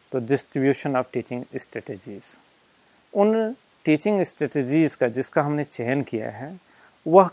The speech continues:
कहाँ पे, किस content matter पे और किस क्रम में वहाँ पे लागू की जाएगी,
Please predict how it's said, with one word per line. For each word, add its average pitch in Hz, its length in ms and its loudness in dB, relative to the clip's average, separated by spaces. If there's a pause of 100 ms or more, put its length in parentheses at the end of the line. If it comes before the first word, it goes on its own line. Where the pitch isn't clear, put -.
कहाँ 151 360 6
पे, 123 100 -2
किस - 240 0
content 160 480 0
matter 123 340 0
पे 131 360 -6 (320)
और 156 360 10
किस 208 220 2
क्रम 185 380 8
में 135 340 6
वहाँ 123 280 0
पे 127 160 -4
लागू 117 300 -2
की 117 200 -4
जाएगी, 117 360 -6